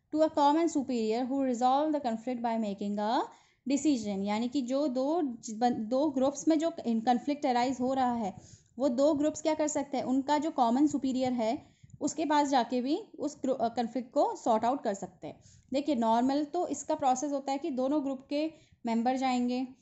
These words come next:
है ना, और दोनों ग्रुप के सुपीरियर्स जाएंगे, वो जाके सॉर्ट आउट करेंगे। लेकिन ऐसा भी एक सॉल्यूशन हो सकता है कि वो दो ग्रुप क्या कर रहे हैं, उनका जो कॉमन सुपीरियर है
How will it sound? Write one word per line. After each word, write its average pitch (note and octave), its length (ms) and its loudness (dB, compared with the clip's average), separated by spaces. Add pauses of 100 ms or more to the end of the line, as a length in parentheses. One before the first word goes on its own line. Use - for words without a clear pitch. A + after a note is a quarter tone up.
(260)
है C#4+ 80 0
ना, G#4 60 -2
और B3+ 340 0
दोनों B3+ 380 -2
ग्रुप C4 160 -4
के C#4+ 140 -2
सुपीरियर्स B3 480 -2
जाएंगे, B3 520 -2 (300)
वो C4 160 0
जाके C4+ 240 -2
सॉर्ट B3+ 180 0
आउट B3 120 -2
करेंगे। B3+ 220 0
लेकिन D#4+ 220 0
ऐसा B3+ 300 0
भी E4 120 -2
एक D#4 120 -4
सॉल्यूशन C#4 400 -2
हो C4 80 -2
सकता B3+ 300 -4
है E4 100 0 (380)
कि D4+ 120 4
वो B3+ 260 4
दो D4+ 220 4
ग्रुप C#4+ 300 -2
क्या C#4+ 140 4
कर C#4 160 0
रहे C#4 120 0
हैं, F#4+ 240 -2 (180)
उनका C4+ 280 2
जो D4+ 120 -2
कॉमन C4+ 360 4
सुपीरियर C#4 440 2
है A3 340 -4